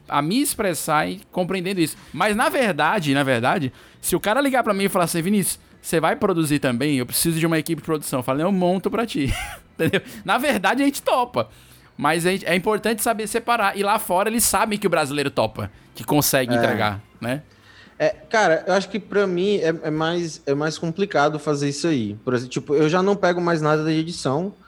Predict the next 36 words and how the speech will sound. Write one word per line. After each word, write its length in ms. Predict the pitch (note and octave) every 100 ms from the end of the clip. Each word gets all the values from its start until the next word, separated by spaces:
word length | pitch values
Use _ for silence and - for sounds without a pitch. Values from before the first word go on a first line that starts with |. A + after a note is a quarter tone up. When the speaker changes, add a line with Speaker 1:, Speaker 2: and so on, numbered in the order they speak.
| - _
Speaker 1:
Sim. 140 | - A#2
Speaker 2:
porque 100 | D#3
eu 60 |
decidi, 420 | D#3 F3+ F3+ C#3+ D#3
"Olha, 200 | D#3 C3+
eu 60 |
não, 220 | D3 F3+ F3+
eu 100 | C#3+
não 160 | C#3+ D#3+
trabalho." 400 | D#3 D#3 D3+ G2+
Já 140 | C3
chegou 300 | D#3+ F#3 E3+
coisa 400 | - D3+ D#3 C#3
de 100 | B2
edição 580 | B2 - - A#2 C#3+ C#3
e 20 | A#2
tal, 380 | - A#2 C#3 - - - -
sei 100 | C3
lá, 120 | B2
varejo, 1000 | A2+ C3 B2 C3 D3 D#3 C#3+ B2 A#2+ G#2+ -
tipo, 340 | - A2+ G2+ -
carteladozão 840 | A#2 B2+ B2 B2+ B2+ A2 C3 D3
e 40 | C#3
tal. 220 | C3 C#3
Então, 300 | C#3+ C#3+ C3+ - - _ - _ -
eu, 240 | D#3 - -
eu 180 | C3+ E3
vou 160 | D3 D#3
dizer 220 | C3+ C#3+
que 60 | B2
eu 40 |
nunca 240 | C3+ F3+ B2+
mais 280 | C3 C#3
pegaria 480 | - A#2 A#2+ C3+ C#3
varejo, 500 | - C3+ C#3+ C3 C3
edição? 420 | B2 - D3+ C#3+